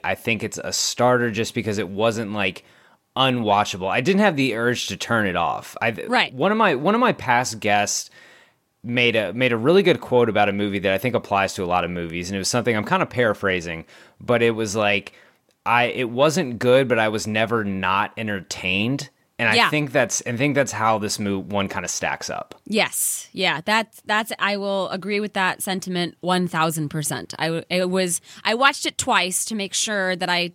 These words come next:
Speaker 2: you know, got everything.
Speaker 1: Oh, I
Speaker 2: because,
Speaker 1: appreciate the dedication.
Speaker 2: you know, it, you gotta do it twice. You gotta watch it twice because the first one is just a complete, like, senses fuck 'cause you're like, "What's happening here? <laughs>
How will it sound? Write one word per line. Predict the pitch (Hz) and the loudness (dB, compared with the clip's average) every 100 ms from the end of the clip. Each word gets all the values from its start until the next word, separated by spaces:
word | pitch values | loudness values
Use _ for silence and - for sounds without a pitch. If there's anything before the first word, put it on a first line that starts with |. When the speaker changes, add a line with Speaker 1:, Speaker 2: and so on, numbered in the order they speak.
| - | -8
Speaker 2:
you | 185 | -4
know, | 170 156 - | -4 -4 -4
got | 190 180 165 | 0 2 2
everything. | 165 170 160 160 160 160 | -2 -4 -4 -2 -2 0
Speaker 1:
Oh, | 151 | 4
I | 135 | 4
Speaker 2:
because, | 95 | 4
Speaker 1:
appreciate | - 139 151 123 | 2 2 2 2
the | 98 | 2
dedication. | 104 104 - 117 156 60 123 - _ - | 0 0 0 -2 -2 -6 -12 -20 _ -2
Speaker 2:
you | 277 | 2
know, | 285 277 | 4 4
it, | 269 269 | 2 0
you | 277 | -2
gotta | 233 277 285 | 2 2 2
do | 220 240 | 0 -2
it | 208 | -2
twice. | 214 180 143 - | 0 0 0 -2
You | 214 | 0
gotta | 196 208 | 0 0
watch | 202 190 | 2 0
it | 208 - | -2 -6
twice | 190 185 196 | -2 0 -2
because | - 185 - 185 165 | -4 -8 -4 -4 -4
the | 185 | -4
first | - 262 302 - | 0 0 0 0
one | 247 220 | 0 2
is | 208 175 180 | 2 -2 -2
just | 175 190 - | 0 0 0
a | 185 | -4
complete, | 196 185 - 262 277 262 - 202 _ _ | -6 -6 -4 -2 -2 -2 -6 -6 _ _
like, | - 170 156 - _ - _ _ _ - | -4 -2 -2 -8 _ -20 _ _ _ -6
senses | - 208 202 185 151 | 0 0 0 -2 -4
fuck | - 170 127 - | -4 -4 -4 -8
'cause | - 190 | -6 -4
you're | 185 | -2
like, | 175 170 | -4 0
"What's | 285 - | 0 0
happening | - 185 170 127 127 - | 0 0 -2 -10 -12 -18
here? | _ 214 165 | _ -4 -2
<laughs> | 214 | -4